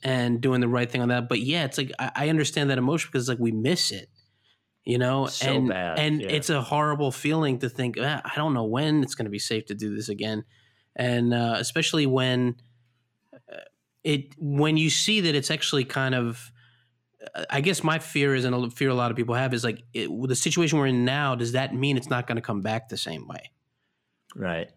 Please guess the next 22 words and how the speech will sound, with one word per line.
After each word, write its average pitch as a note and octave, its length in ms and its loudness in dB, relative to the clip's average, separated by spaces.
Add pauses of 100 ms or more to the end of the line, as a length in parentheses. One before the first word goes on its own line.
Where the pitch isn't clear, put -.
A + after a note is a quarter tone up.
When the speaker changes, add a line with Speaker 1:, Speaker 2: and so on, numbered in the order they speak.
(140)
Speaker 1:
Uh, B2 180 0
be, B2 320 0
from D3 220 0
a, C3 260 0
from B2+ 300 0
a A#2+ 280 0 (140)
economic C3+ 540 0
standpoint. F#2 640 -8 (500)
Speaker 2:
Oh, G2+ 160 0
right, F2+ 280 -2
right, F2+ 220 -4
Speaker 1:
You C3 100 2
Speaker 2:
right. C3 80 4
Speaker 1:
know, B2+ 280 0
and, A#2+ 280 0
um, A#2 460 0 (100)
that, A#2+ 200 -2
I B2 120 -2
guess C3+ 340 -2
that's, - 340 -2
uh, A#2 200 2 (600)
that's, C3 400 -2